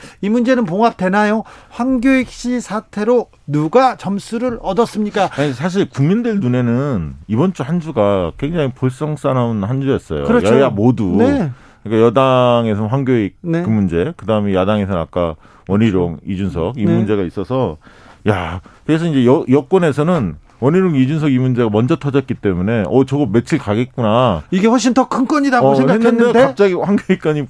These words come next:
Speaker 2: 확 터진 거예요.
Speaker 1: 또, 또 대중의 관심은 또 여기에 있고요.
Speaker 2: 근데 그것을 사실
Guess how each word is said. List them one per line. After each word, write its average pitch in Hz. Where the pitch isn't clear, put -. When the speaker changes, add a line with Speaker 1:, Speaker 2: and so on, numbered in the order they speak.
Speaker 2:
확 -
터진 135
거예요. 104
Speaker 1:
또, 226
또 196
대중의 196
관심은 175
또 170
여기에 160
있고요. 135
Speaker 2:
근데 123
그것을 208
사실 180